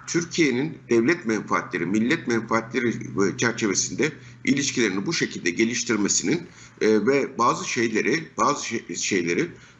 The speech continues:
devletin menfaatleri için geri plana atmış olması çok normaldir. Şimdi burada, e, şunu ifade etmek isterim öncelikle. Yani şimdi bazı eleştiriler oluyor. Efendim, e, İsrail'le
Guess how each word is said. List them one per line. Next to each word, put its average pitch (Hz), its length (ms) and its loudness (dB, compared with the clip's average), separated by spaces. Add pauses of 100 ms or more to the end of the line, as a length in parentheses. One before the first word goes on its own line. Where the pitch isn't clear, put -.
(140)
devletin 131 400 2
menfaatleri 117 640 0
için 101 240 0
geri 117 220 2
plana 98 260 0
atmış - 440 -4
olması 110 440 2 (680)
çok - 240 -2
normaldir. 107 520 2
Şimdi 180 320 0
burada, 165 340 2 (560)
e, 127 40 4 (480)
şunu 175 220 2
ifade 120 300 2
etmek - 240 -2
isterim 82 360 2
öncelikle. 76 540 -2 (420)
Yani 151 260 2 (280)
şimdi 185 300 -4
bazı 175 240 2
eleştiriler 110 580 0
oluyor. 73 380 -4 (540)
Efendim, 165 400 0
e, 127 280 2
İsrail'le 147 680 2